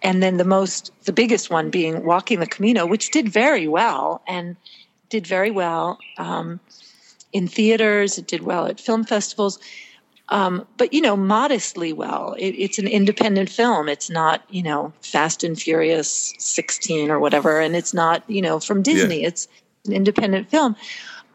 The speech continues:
Speaker 1: But I had, I had no idea how, how it could be. And, and, you know, there just was, like I said, there's so much joy between Phil and I. There's so much joy that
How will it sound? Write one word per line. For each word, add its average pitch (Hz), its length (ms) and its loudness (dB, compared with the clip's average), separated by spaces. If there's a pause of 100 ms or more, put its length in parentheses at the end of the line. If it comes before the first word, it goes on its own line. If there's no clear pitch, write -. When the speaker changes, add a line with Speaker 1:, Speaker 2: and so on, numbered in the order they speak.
(140)
Speaker 1:
But - 160 2
I 277 140 2
had, 277 380 0 (220)
I 302 100 0
had 277 260 0
no 240 560 2
idea 214 880 -2 (840)
how, 180 680 -2
how 214 320 0
it - 180 -2
could 160 240 -8
be. 160 460 0
And, 180 320 0 (840)
and, 247 420 4
you 254 220 0
know, 269 140 4
there 269 180 2
just 320 360 0
was, - 260 0 (100)
like 269 200 2
I 302 80 4
said, 277 180 2
there's 247 180 4
so 311 220 2
much 359 320 0
joy 196 580 2 (340)
between 233 420 2 (300)
Phil 269 340 2
and 247 120 2
I. 165 280 0
There's 190 260 -4
so 247 240 0
much 254 280 0
joy 190 320 2
that - 180 -4